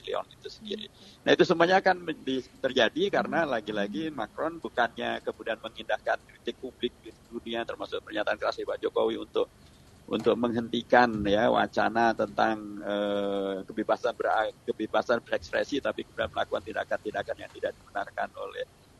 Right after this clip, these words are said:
hak asasi manusia maupun melecehkan tokoh agama. Ya, ini, inilah salah satu hasilnya.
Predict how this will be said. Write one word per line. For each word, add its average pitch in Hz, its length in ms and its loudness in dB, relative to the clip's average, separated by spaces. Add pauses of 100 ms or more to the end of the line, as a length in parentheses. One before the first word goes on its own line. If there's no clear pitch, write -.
(120)
hak 101 160 4
asasi 113 160 -10
manusia 104 400 -2
maupun 104 400 -4
melecehkan 104 480 -2
tokoh 104 160 -2
agama. 95 560 -2 (400)
Ya, 113 160 2
ini, 196 320 -2
inilah 170 240 4
salah 160 160 2
satu 156 240 4
hasilnya. 143 400 -2